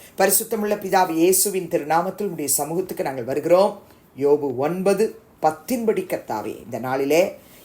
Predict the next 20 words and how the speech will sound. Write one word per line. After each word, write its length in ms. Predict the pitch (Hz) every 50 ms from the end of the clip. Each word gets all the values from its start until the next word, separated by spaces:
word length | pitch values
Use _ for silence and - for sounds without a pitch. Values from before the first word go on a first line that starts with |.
| -
யார் 360 | 120 143 127 131 156 175 175 175
யார் 320 | 175 180 190 208 220 - -
என் 260 | - 147 147 147 127
வாழ்க்கையில 420 | 123 113 143 175 170 - 180 160 143
ஆராய்ந்து 680 | 123 127 143 160 165 170 185 185 196 208 220 226 214 240
முடியாத 400 | 220 220 202 214 208 202 185 185
பெரிய 280 | - 165 165 151 160 156
காரியங்களையும் 520 | - 147 131 135 131 135 131 127 131 131 - - - - -
எண்ணி 420 | 175 190 190 202 214 226 247 254
முடியாத 520 | 240 233 226 226 226 220 226 226 220 180
அதிசயங்களையும், 560 | 165 170 - 196 185 175 165 233 151 151 131 -
கர்த்தாவே, 640 | - 131 - - 143 147 151 160 170 170 151 - - - - -
நீங்க 220 | 151 147 139 139 - -
செய்யுங்கப்பான்னு 840 | - 175 175 196 208 208 202 190 - 202 202 202 214 226 247 254 254
ஜெபம் 280 | 180 156 165 160 156 160
பண்ணிட்டு 280 | 160 156 151 139 -
இருக்காங்களோ, 400 | - - 151 131 135 135 135 131 117 120 - _ _ _ _ _ _ _ _ _ - 127
யோபு 180 | 139 147 156 165 160 -
சொன்னாரு 340 | 143 143 143 139 135 139 131 -
செய்கிறார்னு, 920 | 147 147 143 139 123 147 143 147 147 151 165 180 185 170 156 151 127 -